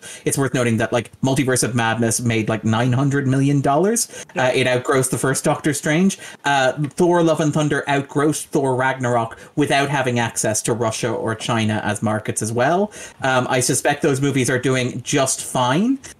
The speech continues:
Um, and, like, yes, I do accept that sometimes directors make bad choices on their own, but they make choices. And you allow directors to make bad choices because sometimes they make good choices.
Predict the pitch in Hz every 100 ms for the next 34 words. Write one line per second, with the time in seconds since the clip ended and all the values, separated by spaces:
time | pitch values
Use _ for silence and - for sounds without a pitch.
0 | _ 147 139 135 139 139 147 135 - -
1 | - _ - 151 147 156 - - 143 131
2 | 143 143 135 - 131 - 123 131 127 127
3 | 123 - 127 123 139 120 127 117 123 117
4 | 117 - 123 113 120 120 117 120 143 170
5 | 170 120 117 117 - - 196 180 139 110
6 | - - - - 143 131 - 147 139 135
7 | 165 208 160 151 131 143 120 127 113 -
8 | 214 185 - 135 127 127 - 127 120 -
9 | 117 120 113 117 113 - 151 139 135 120
10 | 131